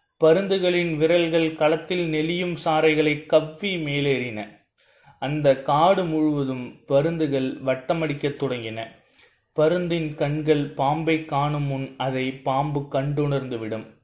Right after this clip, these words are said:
இனி எந்த பாம்பும் வெளியே நிலை கொள்ளாது, அனைத்தும் தன் இருப்பிடத்தை நோக்கி ஓடிவிடும். அவர்களால் அந்த கையில் எடுத்த அம்பின் பொருத்தி அனுப்ப முடியாது என்றான் பிடாரன்.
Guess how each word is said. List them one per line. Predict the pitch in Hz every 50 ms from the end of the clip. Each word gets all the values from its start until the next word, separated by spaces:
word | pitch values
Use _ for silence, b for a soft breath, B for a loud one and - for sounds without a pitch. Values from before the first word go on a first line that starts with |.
| _ _ _ b b b b b b b b b
இனி | 156 160 170 170 170 156
எந்த | 147 147 156 170 180 170 185 180
பாம்பும் | 180 180 160 156 156 156 151 156 160 156 143
வெளியே | 127 131 135 151 160 170 170 160
நிலை | 147 139 135 135 139 135
கொள்ளாது, | - - 135 127 127 120 120 127 143 196
அனைத்தும் | 208 131 123 120 131 147 147 143 - 147 143 143 139
தன் | - 131 127 123 120 117 -
இருப்பிடத்தை | 131 139 156 160 156 165 156 156 147 151 - 143 139 135
நோக்கி | 143 151 156 156 - 185
ஓடிவிடும். | 160 131 131 135 139 139 131 123 127 123 120 110 - -
அவர்களால் | 143 135 127 127 123 120 127 131 131 127 135
அந்த | 127 120 117 113 120 113
கையில் | - 139 131 135 139 147 151 143 135
எடுத்த | 127 127 127 123 - - 123 110 110
அம்பின் | 123 135 143 147 151 143 135 135 -
பொருத்தி | - 139 139 135 135 - 147
அனுப்ப | 127 120 123 117 147 143
முடியாது | 113 113 117 123 127 131 127 123 123 123
என்றான் | 117 110 107 117 139 147 147 143
பிடாரன். | 135 110 110 101 98 98 101